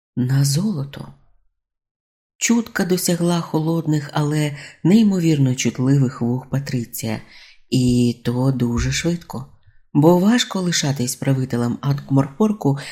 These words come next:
не отримуючи новини першим. Патрицій зітхнув, занотував почуте і додав нотатку до купи інших. Чутка досягла загострених вух гномів. "Ми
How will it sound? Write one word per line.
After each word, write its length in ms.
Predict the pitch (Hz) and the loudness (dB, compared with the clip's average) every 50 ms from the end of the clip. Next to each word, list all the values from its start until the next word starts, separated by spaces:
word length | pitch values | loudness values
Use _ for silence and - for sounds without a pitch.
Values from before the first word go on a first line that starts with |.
| - - - - | -18 -10 0 4
не 180 | 202 233 254 | 6 6 6
отримуючи 720 | 247 240 247 - 208 226 226 208 185 160 143 147 - 139 135 | 6 4 2 2 2 2 4 2 2 0 0 0 0 0 2
новини 540 | 135 135 135 131 143 160 170 151 139 143 - | 2 2 2 2 0 0 2 0 0 -2 0
першим. 420 | 143 135 139 - - - - 139 143 - - - - - - - - | -2 -2 -2 -4 -6 -8 -8 -10 -12 -12 -12 -12 -12 -12 -16 -10 -4
Патрицій 540 | - 143 143 165 165 170 165 165 - 160 151 | -4 -2 0 0 0 0 0 -2 -2 -2 -2
зітхнув, 680 | 147 151 147 143 - - 156 156 151 139 123 127 - - - - - - _ - | -2 -2 -4 -4 -4 -4 -2 0 0 0 -2 -4 -6 -14 -20 -20 -20 -18 _ -4
занотував 760 | 139 131 151 151 156 151 147 156 147 139 131 123 120 117 - | 2 2 4 4 2 0 0 -2 0 0 0 0 -2 -4 -6
почуте 500 | - 131 131 - - 220 214 - 170 170 165 - - - - _ - | -6 -6 -6 -6 -6 -8 -6 -4 -6 -6 -6 -8 -16 -20 -14 _ -2
і 100 | 220 226 | -2 0
додав 480 | 208 139 135 139 139 139 165 190 180 | 2 2 0 2 0 0 0 0 0
нотатку 640 | 151 135 131 131 - - 147 151 147 - - 123 120 117 | 0 -2 -2 -4 -4 -4 -4 -6 -6 -8 -8 -6 -6 -4
до 440 | 117 - 131 135 139 143 143 143 | -4 -4 -2 0 0 -2 -2 -4
купи 460 | 139 - 120 123 - - 131 123 135 - - | -4 -4 -4 -4 -4 -6 -8 -8 -8 -10 -12
інших. 720 | - 131 123 131 - - - 117 - - - _ _ _ _ _ _ _ | -12 -10 -10 -8 -8 -8 -8 -10 -14 -16 -20 _ _ _ _ _ _ _
Чутка 640 | - - - 139 135 143 143 139 - - 175 180 190 208 - - - - - - | -2 2 4 4 4 4 0 -6 -8 -6 -6 -6 -8 -10 -16 -20 -20 -12 -2 0
досягла 580 | 135 127 139 139 - 131 123 135 131 139 151 | 4 4 4 4 2 2 2 2 2 2 0
загострених 760 | 147 139 131 123 120 123 123 - - - 131 131 139 139 139 - | 0 0 -2 0 -2 -4 -4 -6 -4 -4 -2 0 -2 -2 -4 -8
вух 360 | 120 123 123 127 - - _ - | -8 -8 -10 -10 -12 -16 _ -6
гномів. 640 | 143 139 151 160 165 165 143 127 127 123 - - _ _ _ _ _ _ _ _ _ _ _ _ _ _ _ _ | -2 -2 0 0 0 0 -2 -2 -4 -8 -12 -16 _ _ _ _ _ _ _ _ _ _ _ _ _ _ _ _
"Ми 420 | - 120 120 117 117 113 113 110 | -2 -2 -2 -2 -4 -6 -6 -8